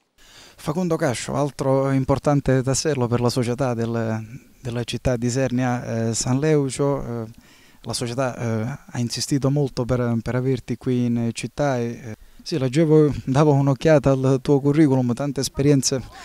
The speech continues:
all'estero, sei arrivato in Italia nel duemiladiciotto con il,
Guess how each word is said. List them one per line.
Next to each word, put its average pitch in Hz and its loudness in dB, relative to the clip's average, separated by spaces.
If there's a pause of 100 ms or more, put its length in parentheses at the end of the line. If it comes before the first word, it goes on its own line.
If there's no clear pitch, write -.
(180)
all'estero, 135 4
sei 117 -4
arrivato 127 -4
in 123 2
Italia 127 2
nel 123 0
duemiladiciotto 127 0
con 120 -2
il, 117 -4